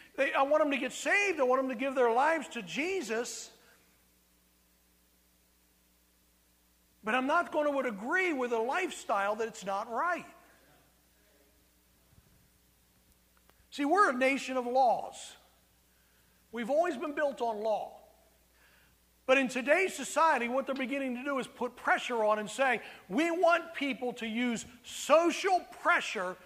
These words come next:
to control the masses." And they tell you what you,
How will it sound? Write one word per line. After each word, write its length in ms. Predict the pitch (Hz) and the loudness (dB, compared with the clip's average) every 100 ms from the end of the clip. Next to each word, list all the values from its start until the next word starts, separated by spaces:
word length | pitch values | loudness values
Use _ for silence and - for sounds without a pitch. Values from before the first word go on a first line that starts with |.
| - _ | -20 _
to 120 | - 233 | -8 -6
control 680 | 233 247 226 - 330 247 | -4 -6 -6 -4 0 0
the 100 | 214 | 0
masses." 720 | 220 214 185 - - - - - - _ _ _ _ _ _ _ _ _ _ _ _ _ _ _ _ _ | -4 -4 -6 -8 -18 -18 -18 -18 -20 _ _ _ _ _ _ _ _ _ _ _ _ _ _ _ _ _
And 180 | 262 262 | -4 0
they 120 | 262 | 0
tell 320 | 254 - 311 | 0 0 0
you 180 | 330 339 | 2 0
what 300 | 330 339 320 | 0 0 -2
you, 160 | 320 | -4